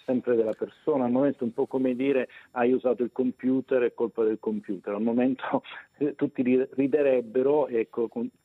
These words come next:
continuerebbero a ridere, perché al momento non c'è una responsabilità dello sviluppatore delle A I, che tra l'altro, ecco, molto, con molta chiarezza scrive sempre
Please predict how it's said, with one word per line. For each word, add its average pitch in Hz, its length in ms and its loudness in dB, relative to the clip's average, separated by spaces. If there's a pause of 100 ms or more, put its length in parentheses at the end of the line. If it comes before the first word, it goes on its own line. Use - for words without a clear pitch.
(140)
continuerebbero 117 680 2
a 110 60 -2
ridere, 120 460 0
perché - 260 -8
al 117 60 -2
momento 113 520 -4 (360)
non 147 200 0
c'è 147 160 0
una 135 180 4
responsabilità 123 1080 -2
dello 117 240 0
sviluppatore 117 880 0
delle 120 260 2
A 127 160 2
I, 113 80 -2 (300)
che 107 160 -8
tra 107 140 -2
l'altro, 113 420 2 (180)
ecco, 107 380 -4
molto, 123 640 0
con 131 200 -2
molta 143 320 0
chiarezza 127 640 0
scrive 117 380 -4
sempre 117 680 -4